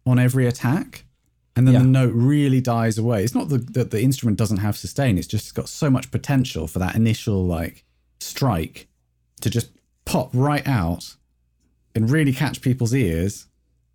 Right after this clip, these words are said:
Speaker 1: And it tends to make people want to kind of turn the bass down if they don't do something to control it. So I actually think that compression of bass is really important because compression can kind of even that out.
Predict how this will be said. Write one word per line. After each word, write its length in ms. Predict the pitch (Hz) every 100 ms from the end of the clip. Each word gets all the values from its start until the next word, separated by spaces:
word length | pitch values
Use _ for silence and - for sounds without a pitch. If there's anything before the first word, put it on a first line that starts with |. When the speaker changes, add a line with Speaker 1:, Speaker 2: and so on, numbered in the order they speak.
| -
Speaker 1:
And 140 | 120
it 80 | 123
tends 180 | 156 151
to 60 | 131
make 220 | 135 127
people 240 | 135 127
want 160 | 123 123
to 60 | -
kind 140 | 120
of 80 | 104
turn 260 | - 123 117
the 60 |
bass 320 | 110 110 107
down 600 | - 131 110 80 76 82 - _ _
if 60 | -
they 100 | 110
don't 200 | 117 113
do 100 | 107
something 220 | - 110
to 60 | -
control 420 | 107 - 113 123
it. 120 | 156 -
So 120 | 127
I 60 |
actually 220 | 131 - 151
think 220 | 156 -
that 180 | 104 - - _ _ _ _
compression 580 | - 131 147 135 - 113
of 140 | 95 -
bass 280 | 82 78
is 140 | 98 101
really 280 | 101 90 87
important 680 | 85 82 78 87 85 -
because 440 | 104 - 98 92 - _ _ _ _
compression 560 | 123 127 131 127 123 107
can 180 | 113 101
kind 220 | 113 110
of 120 | 92
even 380 | - 117 107 104
that 160 | 101 87
out. 360 | 117 87 90